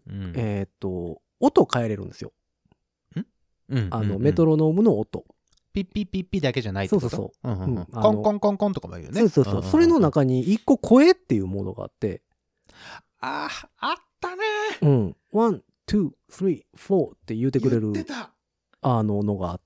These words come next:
Speaker 1: 言ってた、言ってた。
Speaker 2: それでね、確認したらわかると思うんですけど。だから、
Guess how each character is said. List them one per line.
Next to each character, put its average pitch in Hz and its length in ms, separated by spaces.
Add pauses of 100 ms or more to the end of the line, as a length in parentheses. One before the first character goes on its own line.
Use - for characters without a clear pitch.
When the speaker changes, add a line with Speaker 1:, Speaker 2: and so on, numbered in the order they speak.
(120)
Speaker 1:
言 170 220
っ - 20
て 233 140
た、 233 100
言 190 100
っ - 20
て 175 40
た。 - 60
Speaker 2:
そ 302 100
れ 320 240
で 294 160
ね、 247 180
確 196 260
認 185 100
し - 60
た 113 80
ら 98 40
わ 104 140
か 107 80
る 98 80
と - 80
思 90 80
う - 0
ん - 20
で 92 40
す - 40
け 107 80
ど。 113 180 (520)
だ 196 80
か 180 80
ら、 127 180